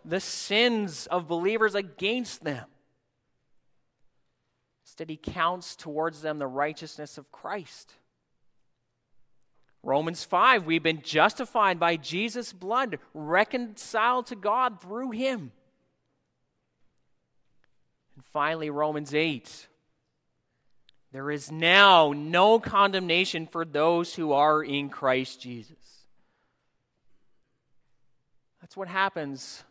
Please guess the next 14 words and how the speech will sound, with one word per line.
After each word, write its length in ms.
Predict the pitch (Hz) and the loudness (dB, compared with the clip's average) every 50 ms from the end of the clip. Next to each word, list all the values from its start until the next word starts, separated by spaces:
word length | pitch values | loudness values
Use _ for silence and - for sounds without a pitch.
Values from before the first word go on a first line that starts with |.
| _ _ _ _ _ | _ _ _ _ _
when 140 | - - 143 | -18 -16 -14
we 100 | 143 139 | -14 -14
put 220 | - - - 190 | -14 -12 -10 -8
our 80 | 156 151 | -8 -8
faith 380 | 147 - 165 156 151 151 - - | -8 -8 -10 -10 -10 -10 -10 -12
in 100 | 139 135 | -12 -10
Jesus 400 | 131 139 139 131 131 127 - - | -10 -10 -10 -12 -12 -16 -18 -16
Christ. 460 | - 117 110 110 - - - - _ _ _ _ _ _ _ _ _ _ _ _ _ _ _ _ _ _ _ _ _ _ _ _ _ _ _ _ _ _ _ _ _ _ _ _ _ _ _ _ _ - | -16 -16 -16 -18 -20 -20 -20 -20 _ _ _ _ _ _ _ _ _ _ _ _ _ _ _ _ _ _ _ _ _ _ _ _ _ _ _ _ _ _ _ _ _ _ _ _ _ _ _ _ _ -10
Now, 100 | - 202 | -6 -4
if 60 | 208 202 | -2 0
those 220 | 254 247 240 - | 2 0 0 0
things 220 | - 240 220 190 | 0 -2 0 2
are 140 | 196 180 170 | 4 2 2
true, 580 | - - - 175 170 165 175 208 262 277 262 | 2 -2 -2 2 2 4 4 2 0 0 -4